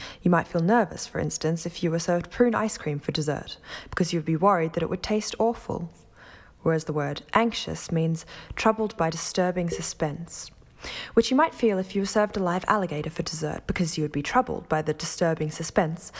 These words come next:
about whether you would eat your dessert or whether it would eat you.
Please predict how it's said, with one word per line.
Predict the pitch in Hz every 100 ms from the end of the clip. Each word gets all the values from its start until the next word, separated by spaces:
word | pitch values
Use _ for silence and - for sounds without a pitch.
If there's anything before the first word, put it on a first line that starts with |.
| - -
about | 180 170
whether | 185 185
you | 180
would | 180 -
eat | 226 -
your | 165
dessert | 147 147 156 -
or | 160
whether | 160 165
it | - 160
would | 151
eat | 151 151 -
you. | 151 147 151